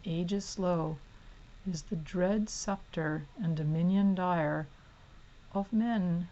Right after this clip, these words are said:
who never felt the sacred glow that thoughts of thee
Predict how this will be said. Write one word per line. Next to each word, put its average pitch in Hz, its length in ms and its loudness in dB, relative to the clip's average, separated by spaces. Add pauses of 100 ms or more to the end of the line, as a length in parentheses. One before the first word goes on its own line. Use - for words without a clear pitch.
who 208 160 4
never 208 420 4
felt 269 380 -6
the 190 100 -6
sacred 196 600 -4
glow 170 500 0 (560)
that 175 220 -4
thoughts 156 340 -4
of 180 160 -4
thee 180 400 2